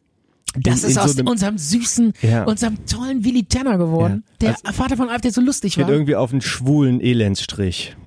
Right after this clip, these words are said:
Speaker 2: Ganz
Speaker 1: Ach, du.
Speaker 2: fies und, äh,
Speaker 1: Ja.
Speaker 2: zieht sich mit denen Crack rein oder so. Keine Ahnung.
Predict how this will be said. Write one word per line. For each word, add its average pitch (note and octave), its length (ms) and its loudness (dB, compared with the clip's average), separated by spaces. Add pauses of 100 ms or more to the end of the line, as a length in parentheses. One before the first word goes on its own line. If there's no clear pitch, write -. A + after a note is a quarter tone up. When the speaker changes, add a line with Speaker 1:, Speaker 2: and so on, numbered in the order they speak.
Speaker 2:
Ganz B2 460 -2
Speaker 1:
Ach, - 60 -18
du. C3 60 -4
Speaker 2:
fies B2+ 420 0
und, A#2 380 0
äh, G#2+ 320 2
Speaker 1:
Ja. D#2 80 -4
Speaker 2:
zieht C3+ 240 2
sich A#2+ 140 -2
mit A#2 160 0
denen A2 140 2
Crack - 320 -2
rein F2+ 120 -2
oder E2+ 220 -6
so. F2 180 -12
Keine G#2+ 360 -2
Ahnung. G2 380 -2